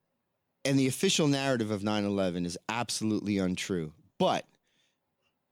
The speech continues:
in, when it happened, it was the perfect trigger for, for someone like me because I had nothing. There was this huge void in my life. And so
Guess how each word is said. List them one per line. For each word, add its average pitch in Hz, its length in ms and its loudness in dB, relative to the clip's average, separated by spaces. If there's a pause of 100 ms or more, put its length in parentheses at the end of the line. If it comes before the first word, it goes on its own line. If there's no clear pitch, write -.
(120)
in, 156 180 2 (880)
when 147 160 2
it 131 100 2
happened, 110 760 -2 (1200)
it 160 140 2
was 135 220 2
the 135 100 0
perfect - 640 0
trigger 156 440 2
for, 127 400 -2
for 123 200 -8
someone 147 500 2
like 127 220 0
me 95 380 0 (800)
because 143 680 2
I 147 160 2
had 160 480 0
nothing. 104 600 -2 (640)
There 151 140 4
was 139 220 2
this 143 200 0
huge 180 380 0
void 143 320 2
in 127 120 2
my 113 160 2
life. 95 560 0
And 131 160 0
so 135 460 2